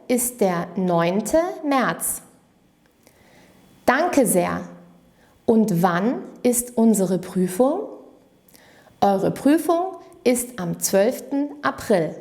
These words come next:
Evet, hemen çevirelim. İşte, "Günaydın Bayan Grün." Ve demin söylediğim soru,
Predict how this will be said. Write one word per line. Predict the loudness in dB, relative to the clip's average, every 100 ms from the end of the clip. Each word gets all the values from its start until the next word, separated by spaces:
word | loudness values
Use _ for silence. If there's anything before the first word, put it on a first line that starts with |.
| -18 -20 _ _ _ _ _ _ _ _ _ _ -20 _ _ -20 -20 -20 -20 -20 -20 -2
Evet, | 2 4 2 -2 -6 0
hemen | 2 2
çevirelim. | 0 0 2 2 2 2 0 -4 -8
İşte, | -10 -6 -6 -2
"Günaydın | 0 2 2 2 2 2
Bayan | 2 -2 -6
Grün." | -4 -4 -4 -6 -10 -20 -20 -20 -20 _ _ -20 -2
Ve | 0 0 -6 -2
demin | 2 2 2
söylediğim | 2 2 2 0 0
soru, | 0 0 2 0 -2